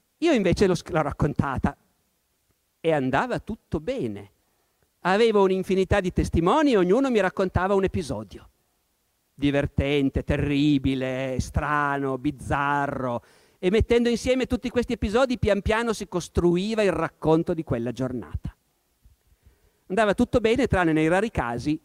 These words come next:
in cui uno stesso episodio era raccontato da diversi testimoni.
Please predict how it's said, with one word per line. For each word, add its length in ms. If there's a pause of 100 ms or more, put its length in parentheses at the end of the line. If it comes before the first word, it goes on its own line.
(180)
in 120
cui 140
uno 120
stesso 300
episodio 680 (160)
era 180
raccontato 560
da 100
diversi 460
testimoni. 640